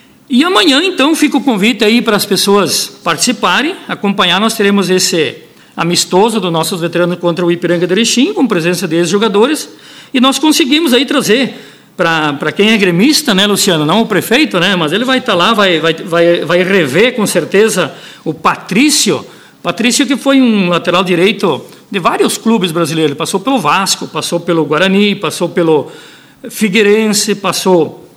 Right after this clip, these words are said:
pelo Grêmio, então, e teve destaque no Grêmio. Em dois mil e sete, quem lembra, nós perdemos a Libertadores, a final pro Boca Juniors, o Patrício tava presente.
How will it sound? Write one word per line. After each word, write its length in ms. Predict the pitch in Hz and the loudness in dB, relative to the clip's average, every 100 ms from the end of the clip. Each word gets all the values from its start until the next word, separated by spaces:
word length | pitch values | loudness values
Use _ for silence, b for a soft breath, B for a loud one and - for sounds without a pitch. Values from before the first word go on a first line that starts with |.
| _ | _
pelo 500 | 175 175 180 170 165 | 0 2 4 4 2
Grêmio, 420 | 156 175 208 330 | 2 2 2 2
então, 320 | 240 180 208 285 | 0 0 0 2
e 40 | |
teve 220 | 214 208 | 0 0
destaque 520 | 226 - - 196 202 | 0 -2 0 -2 0
no 100 | 277 | 0
Grêmio. 340 | 214 196 240 165 | 2 0 0 0
Em 20 | |
dois 200 | 147 147 | -2 -2
mil 200 | 170 170 | -2 -2
e 60 | 175 | -2
sete, 560 | - 175 151 190 302 | -2 0 -2 -2 -4
quem 160 | 254 180 | -2 0
lembra, 380 | 147 214 277 208 | 2 2 2 0
nós 180 | 165 | -2
perdemos 480 | - 170 147 180 165 | -2 -2 0 0 0
a 220 | 156 139 | 0 -2
Libertadores, 580 | 139 143 151 143 147 165 | -2 -2 -2 -2 0 0
a 60 | 165 | 0
final 440 | - 202 151 208 | 0 0 0 -2
pro 140 | 202 139 | -2 -4
Boca 260 | 135 160 | -2 -2
Juniors, 320 | 139 170 240 | -2 0 0
o 40 | 269 | 0
Patrício 440 | 254 - 185 - | -4 -2 -4 -2
tava 240 | 220 180 185 | -2 -2 0
presente. 520 | 254 202 220 - | 0 2 0 -2